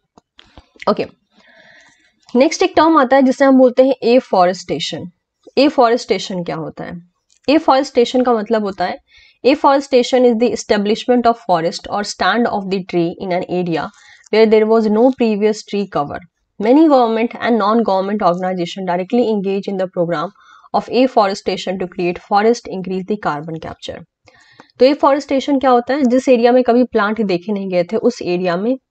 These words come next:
प्लांट लगाना, that is what the afforestation। और इसलिए लगाया जाता है because हम यहाँ पे एक न्यू फॉरेस्ट को फॉर्मेशन करने के लिए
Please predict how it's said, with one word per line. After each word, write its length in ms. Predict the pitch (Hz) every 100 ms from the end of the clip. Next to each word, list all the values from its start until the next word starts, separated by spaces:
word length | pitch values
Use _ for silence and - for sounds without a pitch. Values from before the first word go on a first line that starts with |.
| _ -
प्लांट 460 | 202 196 247 277 _ -
लगाना, 440 | 180 147 131 - - _ _ -
that 160 | 185 233
is 100 | 233
what 200 | 214 220
the 280 | - 185
afforestation। 720 | 190 165 147 165 - - - - _ _ - _ -
और 100 | 226
इसलिए 300 | 247 - 294
लगाया 260 | 277 269
जाता 280 | 262 254 269
है 80 | 269
because 380 | 240 233 220 285 _ _ _ _ _ 262
हम 160 | 269
यहाँ 240 | 269 247 247
पे 120 | 254
एक 120 | 262 254
न्यू 200 | 240 269
फॉरेस्ट 600 | - 226 208 214 247 -
को 160 | - 285
फॉर्मेशन 640 | - 220 202 202 202 240
करने 320 | 226 190 190 185
के 120 | 190
लिए 200 | 190